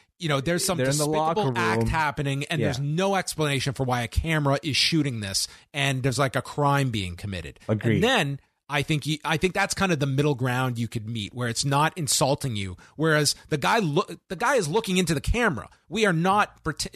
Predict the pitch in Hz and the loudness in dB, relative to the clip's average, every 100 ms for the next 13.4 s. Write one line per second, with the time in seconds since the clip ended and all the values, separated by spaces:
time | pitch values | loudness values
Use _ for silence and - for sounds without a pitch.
0 | 175 180 208 - 165 160 - 147 160 233 | -6 -2 -2 2 2 2 0 -2 2 2
1 | 160 123 135 127 160 180 135 123 - 247 | 2 2 0 0 2 2 2 -2 -4 -2
2 | 139 104 110 _ _ 175 - 175 - 277 | -2 -4 -10 _ _ -6 0 0 0 0
3 | 196 80 - _ 127 131 202 196 180 139 | 0 -2 -14 _ 0 2 2 2 2 -2
4 | - 147 151 147 - 156 135 98 98 78 | -6 -6 -4 -4 -2 -2 -2 -4 -10 -14
5 | - 156 165 160 143 160 175 175 220 175 | -10 -2 0 2 2 2 2 0 0 0
6 | 214 208 190 - 165 147 101 135 175 117 | 0 2 2 0 0 0 2 2 2 2
7 | 113 90 - 80 - - _ 113 117 113 | 0 0 -4 -10 -12 -14 _ 0 2 2
8 | 120 117 104 - 120 113 123 127 - 117 | 0 0 0 -2 -2 0 0 0 0 0
9 | - 120 131 117 123 117 110 107 107 127 | 0 0 0 0 2 0 2 0 2 -2
10 | 120 110 - 104 104 107 104 104 104 101 | -2 -4 0 2 2 2 0 0 2 0
11 | 98 - _ _ - 117 110 120 113 110 | 0 -4 _ _ -6 -2 0 0 2 2
12 | 107 117 110 - 107 104 104 98 - 101 | 2 2 2 2 2 4 4 2 0 2
13 | 98 120 98 | 2 2 -2